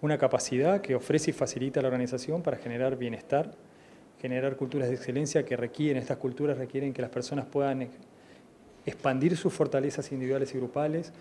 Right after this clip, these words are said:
se genera el despliegue de emociones positivas, que es el motor humano, relaciones positivas y dinámicas y redes relacionales positivas en la, en la organización, donde hay un propósito,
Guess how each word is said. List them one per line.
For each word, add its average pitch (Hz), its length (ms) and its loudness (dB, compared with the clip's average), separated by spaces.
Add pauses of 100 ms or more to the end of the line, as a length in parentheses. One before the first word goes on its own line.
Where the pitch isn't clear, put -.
(280)
se - 180 -2
genera 139 280 4
el 160 80 4
despliegue 160 480 4
de 156 60 4
emociones 139 400 0
positivas, 147 540 2
que - 100 0
es - 100 -2
el 131 80 2
motor 123 320 0
humano, 147 400 0 (360)
relaciones 147 540 2
positivas 160 600 0
y - 20 -2
dinámicas 143 720 -2
y 139 80 -4
redes 160 340 6
relacionales 143 480 -2
positivas 139 600 -2
en 127 80 -4
la, 120 200 -4
en 117 100 -10
la 113 180 -10
organización, 120 680 -4 (560)
donde 131 260 0
hay 151 120 4
un 147 200 2
propósito, 170 760 0